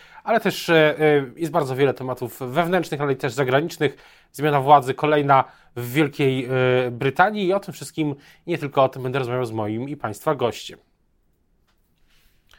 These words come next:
Dzień dobry, a państwa i moim gościem dzisiaj jest Władysław Teofil Bartoszewski, poseł P S L Koalicji Polskiej z Warszawy. Dzień dobry.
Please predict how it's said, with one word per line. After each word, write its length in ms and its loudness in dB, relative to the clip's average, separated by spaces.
Dzień 140 0
dobry, 240 8
a 60 6
państwa 300 2
i 60 2
moim 240 4
gościem 360 0
dzisiaj 200 0
jest 120 2
Władysław 340 -2
Teofil 440 0
Bartoszewski, 680 0
poseł 320 -2
P 220 4
S 200 -2
L 140 0
Koalicji 320 -4
Polskiej 380 -6
z 40 -10
Warszawy. 460 2
Dzień 160 -8
dobry. 340 0